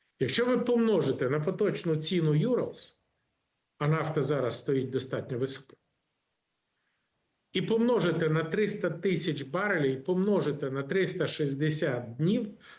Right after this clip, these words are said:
розрахунок, е, цього, то ви вийдете на суму, яка значно перевищує сім мільярдів. Я прошу пробачення, я не буду вас втомлювати цифрами.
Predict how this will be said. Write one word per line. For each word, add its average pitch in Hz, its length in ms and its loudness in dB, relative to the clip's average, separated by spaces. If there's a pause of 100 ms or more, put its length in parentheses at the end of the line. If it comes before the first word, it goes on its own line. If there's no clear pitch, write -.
(140)
розрахунок, 131 1000 -2
е, 104 380 -6 (640)
цього, 98 320 -6
то 151 160 0
ви 208 120 4
вийдете 214 460 2
на 185 140 2
суму, 208 280 2
яка 190 240 2
значно 175 580 -2
перевищує 160 720 0 (240)
сім 175 400 2
мільярдів. 143 420 2 (840)
Я 247 120 0
прошу 202 360 2
пробачення, 185 600 2
я 175 180 4
не 175 100 2
буду 165 260 2
вас 156 240 0
втомлювати 165 760 2
цифрами. - 440 -6